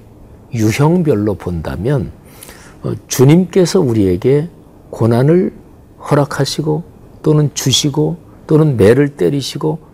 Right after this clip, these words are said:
또는 어렵게 하십니다. 시편 구십사 편 십이 절 말씀을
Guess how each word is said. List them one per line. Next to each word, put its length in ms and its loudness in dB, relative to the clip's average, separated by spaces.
또는 300 -2
어렵게 520 0
하십니다. 680 -10
시편 680 0
구십사 640 -6
편 420 -6
십이 340 -4
절 200 0
말씀을 680 -6